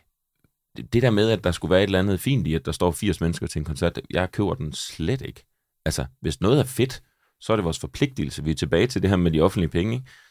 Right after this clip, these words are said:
Så er det vores forpligtelse at få så mange mennesker skovlet ind til at opleve noget, der er fedt. Dels fordi, at det er forpligtelse, men også fordi, så kommer de tilbage. Øhm,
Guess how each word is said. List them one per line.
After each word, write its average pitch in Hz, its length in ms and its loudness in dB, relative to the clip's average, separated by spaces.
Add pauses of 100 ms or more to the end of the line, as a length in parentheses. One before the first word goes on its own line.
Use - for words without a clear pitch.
(100)
Så - 100 -2
er - 20 0
det 117 80 -2
vores 85 140 0
forpligtelse - 680 -6
at - 80 -6
få 92 140 -6
så - 260 -4
mange 117 400 0
mennesker 120 480 0
skovlet 117 560 4
ind 101 120 2
til - 80 -4
at - 40 0
opleve 98 240 2
noget, 104 120 0
der 104 60 2
er 101 40 -4
fedt. 123 200 -2 (540)
Dels 143 160 0
fordi, 85 240 2
at 69 140 0
det 71 60 0
er 69 60 0
forpligtelse, 87 480 0
men 67 80 -2
også 69 120 -2
fordi, 82 140 -2
så - 100 -8
kommer 85 220 -6
de - 60 -8
tilbage. - 400 -6 (640)
Øhm, 78 460 2